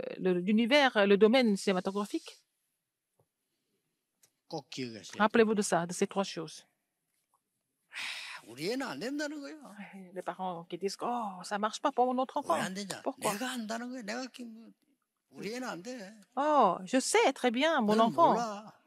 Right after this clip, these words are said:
Speaker 1: Il est pas vraiment doué, tu sais pas. Mon enfant est comme ça.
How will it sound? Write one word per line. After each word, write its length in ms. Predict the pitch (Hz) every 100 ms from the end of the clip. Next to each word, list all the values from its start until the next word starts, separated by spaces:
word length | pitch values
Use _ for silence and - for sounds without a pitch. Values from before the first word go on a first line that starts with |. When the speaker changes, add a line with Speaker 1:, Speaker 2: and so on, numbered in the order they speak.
| -
Speaker 1:
Il 100 | 220
est 60 | 247
pas 160 | 277
vraiment 280 | 262 285 285
doué, 360 | 277 302 277 226
tu 100 | 262
sais 140 | 302
pas. 420 | - 330 233 175 _ -
Mon 100 | 190
enfant 220 | 208 214 294
est 80 |
comme 160 | 262 247
ça. 280 | 285 247